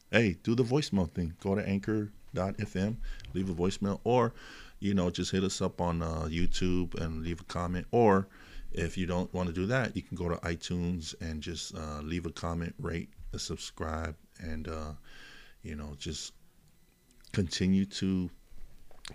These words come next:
to grow as we grow in here in the Grow Samoan podcast. I just wanna double check, make sure that I got anything.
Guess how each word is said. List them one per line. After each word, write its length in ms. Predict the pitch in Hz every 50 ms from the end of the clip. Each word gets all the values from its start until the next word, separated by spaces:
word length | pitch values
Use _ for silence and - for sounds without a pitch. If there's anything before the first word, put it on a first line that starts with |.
| - -
to 140 | - 107 98
grow 420 | 92 95 107 113 113 110 101 90 - - - - - - 95
as 180 | 98 101 98 101
we 160 | 104 107 101
grow 320 | 95 98 101 107 110 110
in 120 | 107 101 98
here 200 | 101 101 98 92
in 80 | 90
the 80 | 87 80
Grow 280 | 76 - 95 95 98
Samoan 520 | 92 - - 98 90 90 92 90 90 87 85
podcast. 720 | - - 101 98 95 - - 95 87 82 82 82 - - - - - - - - - - - - - - -
I 60 | 104
just 160 | 110 120 117
wanna 220 | 127 127 120 104 87
double 320 | 82 95 98 98 95 90
check, 260 | - - - 92 95 - - - - - -
make 160 | - 85 -
sure 260 | - - - - 76
that 260 | 76 80 - - - -
I 160 | 85 82 95
got 340 | - - 92 92 90 - - - - - - - - - - _ - - - - - - -
anything. 720 | 107 104 107 107 101 104 - 110 110 107 104 101 98 98